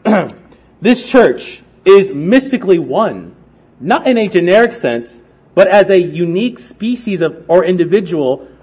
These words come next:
for it has no species in the true sense." And then Ames go, would go on to s-, speak of Christ being in the church and the church in Christ. John Davenant, um,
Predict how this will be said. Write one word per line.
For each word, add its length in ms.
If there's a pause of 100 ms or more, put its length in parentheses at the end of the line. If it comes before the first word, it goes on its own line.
(180)
for 180
it 60
has 180
no 200
species 920
in 80
the 80
true 240
sense." 540 (760)
And 60
then 200
Ames 360
go, 240
would 180
go 180
on 120
to 60
s-, 200 (200)
speak 180
of 140
Christ 400
being 380 (280)
in 220
the 60
church 540 (200)
and 120
the 60
church 420 (100)
in 200
Christ. 720 (1000)
John 240
Davenant, 580 (420)
um, 680